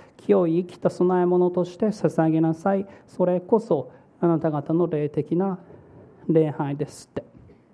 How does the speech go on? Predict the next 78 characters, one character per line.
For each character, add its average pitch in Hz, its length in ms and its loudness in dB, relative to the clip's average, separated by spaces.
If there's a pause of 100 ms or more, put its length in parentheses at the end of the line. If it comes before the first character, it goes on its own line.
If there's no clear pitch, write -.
(720)
で 226 80 2
す 220 60 -4
か 214 60 6
ら 208 40 4
皆 220 120 4
さ 208 120 2
ん、 - 140 -2 (360)
も 233 360 2
う - 40 -20 (300)
こ 247 60 8
れ 262 80 2
ま 254 100 2
で 220 60 2
何 240 200 2
度 214 60 4
も 202 80 4
聞 220 140 -2
い 220 40 0
て 226 120 2
き 226 80 -2
ま 208 100 4
し - 80 -8
た。 151 200 0 (180)
礼 233 180 6
拝 226 240 2
と 226 80 0
い 233 60 4
う 226 60 2
の 196 140 2
は、 196 220 4
日 175 260 2
曜 226 80 6
日 196 80 0
に 190 80 2
こ 208 120 2
う - 20 6
や 202 40 2
っ - 20 -2
て 202 80 -4
兄 214 100 0
弟 214 140 2
姉 214 160 0
妹 214 160 0
が 185 80 2
一 190 120 0
緒 208 140 -2
に 214 120 2
集 196 260 0
ま 233 80 6
っ 226 100 -2
て - 180 0
捧 214 280 2
げ 220 120 2
る 214 120 2
も 202 100 2
の、 226 340 0
こ - 160 0
れ 233 120 6
も 320 160 6
そ 240 240 6
う 160 40 2
で 135 120 -8
す。 - 200 -20 (1800)
で 208 80 4
も 143 80 2
こ - 160 2
れ 214 80 6
だ 214 80 4
け 214 100 2
じ 185 60 4
ゃ 170 60 4
当 175 200 2
然 185 200 4
あ 180 40 4
り 185 60 4
ま 180 140 2
せ 185 120 2
ん。 160 80 2